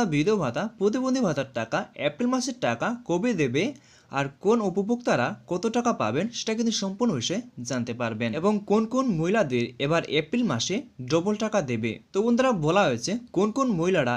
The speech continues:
এবার এপ্রিল মাসে লক্ষ্মীবানা প্রকল্পের ডবল টাকা পাবেন মহিলারা, সেটা কিন্তু সম্পূর্ণ বিষয়ে জানতে পারবেন। তারপর বলা হয়েছে বন্ধুরা, সালে গত সেপ্টেম্বর মাসে যে সমস্ত মহিলারা রয়েছিলেন তাদের ইতিমধ্যে লক্ষ্মীবানা প্রকল্পের টাকা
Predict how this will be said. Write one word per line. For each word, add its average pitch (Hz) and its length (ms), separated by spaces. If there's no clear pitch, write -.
এবার 139 220
এপ্রিল 254 340
মাসে 151 240
লক্ষ্মীবানা 240 480
প্রকল্পের 147 540
ডবল 185 280
টাকা 240 240
পাবেন 131 360
মহিলারা, 131 420
সেটা 220 240
কিন্তু 226 200
সম্পূর্ণ 180 400
বিষয়ে 147 280
জানতে 143 260
পারবেন। 104 420
তারপর 185 260
বলা 175 200
হয়েছে 180 180
বন্ধুরা, 127 260
সালে 254 300
গত 151 280
সেপ্টেম্বর 226 540
মাসে 143 240
যে 147 160
সমস্ত 226 320
মহিলারা 147 440
রয়েছিলেন 135 560
তাদের 170 280
ইতিমধ্যে 240 520
লক্ষ্মীবানা 214 420
প্রকল্পের 190 500
টাকা 127 260